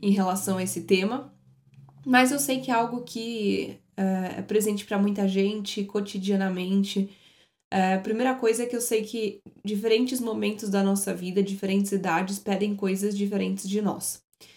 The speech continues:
O que é equilíbrio dentro de uma vida, da vida de uma pessoa não é dentro da vida de outra. Então, não existe um equilíbrio pleno, puro, é, perfeito, exato, que funcione aí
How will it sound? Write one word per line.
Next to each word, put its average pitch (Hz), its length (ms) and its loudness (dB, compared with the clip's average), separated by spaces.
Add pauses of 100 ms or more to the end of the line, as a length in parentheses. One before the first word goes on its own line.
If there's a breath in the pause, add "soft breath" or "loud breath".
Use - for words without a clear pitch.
(380 loud breath)
O 196 100 -4
que 254 320 2
é 262 80 2
equilíbrio 214 580 2
dentro 202 380 2
de 240 100 -4
uma 220 140 -2
vida, 214 380 0
da 202 80 -2
vida 196 220 2
de 196 60 2
uma 196 140 2
pessoa 202 420 0
não 214 320 -2
é 214 240 -4
dentro 208 360 -2
da 220 120 -2
vida 208 260 -2
de 214 180 -6
outra. 185 420 -4 (640 soft breath)
Então, 254 240 4
não 254 240 4
existe 247 800 -2
um 226 120 0
equilíbrio 214 680 -2 (100)
pleno, 208 600 4 (180)
puro, 208 520 0 (300)
é, - 80 -6
perfeito, 202 920 2
exato, 196 640 0
que 196 120 -6
funcione 214 800 -2
aí 202 360 -2